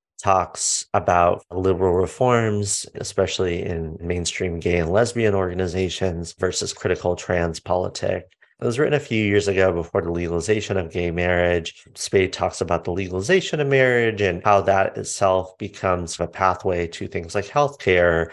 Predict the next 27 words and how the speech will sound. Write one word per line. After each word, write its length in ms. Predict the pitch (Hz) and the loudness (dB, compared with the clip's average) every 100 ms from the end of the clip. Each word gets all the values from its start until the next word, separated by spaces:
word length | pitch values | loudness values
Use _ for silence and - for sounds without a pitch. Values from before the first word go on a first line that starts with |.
| - | -8
or 160 | 95 82 - | -6 -6 -6
child 300 | - 98 87 | 2 2 2
rearing, 480 | 85 82 82 82 80 - _ - | 0 0 0 -2 -6 -16 _ -6
thinking 480 | 104 - 101 87 85 | -6 -2 -4 -2 -2
more 720 | 87 87 87 87 85 85 - - | 0 2 4 4 2 -2 -6 -8
on 140 | 90 | -6
a 40 | 85 | -4
different 340 | 87 87 85 | -4 -6 -2
horizon. 840 | 110 123 143 139 139 120 107 104 - - _ | 4 4 4 2 0 0 0 -4 -10 -20 _
What 200 | 107 104 | 2 4
would 100 | 101 | 6
it 140 | 95 95 | 2 0
mean 240 | 87 87 | -4 -4
to 200 | - - | -6 -6
not 340 | 98 117 - | 2 2 2
tie 600 | - 95 90 90 87 85 82 | 0 2 4 4 2 0 0
healthcare 360 | 92 - 95 85 | -2 0 -2 -2
to 120 | 98 | -4
employment? 600 | 87 - 101 90 87 85 | -6 -2 -2 -2 -4 -4
We 140 | 123 131 | 0 4
had 160 | 156 | 6
a 40 | 151 | 6
really 200 | 135 117 | 4 2
productive 480 | 123 101 - 98 - | 2 0 0 -6 -4
conversation 640 | 98 90 - 147 139 101 | -4 -4 0 -2 2 0
in 80 | 90 | 2
which 260 | 87 - | -2 -2